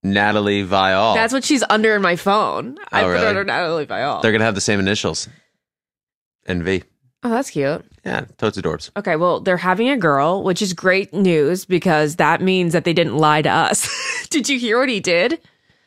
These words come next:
Speaker 1: No.
Speaker 2: He said when they announced that they were having a baby,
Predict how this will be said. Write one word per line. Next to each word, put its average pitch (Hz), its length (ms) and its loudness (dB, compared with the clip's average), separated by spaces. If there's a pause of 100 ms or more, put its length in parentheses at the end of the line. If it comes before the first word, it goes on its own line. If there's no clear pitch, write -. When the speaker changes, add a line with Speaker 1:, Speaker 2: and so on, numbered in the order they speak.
(160)
Speaker 1:
No. 104 320 0 (640)
Speaker 2:
He 254 220 -2
said 330 400 0
when 214 320 2
they 208 200 2
announced 196 340 2
that 220 100 0
they 196 80 2
were 180 80 0
having 180 280 0
a 156 60 0
baby, 170 800 -2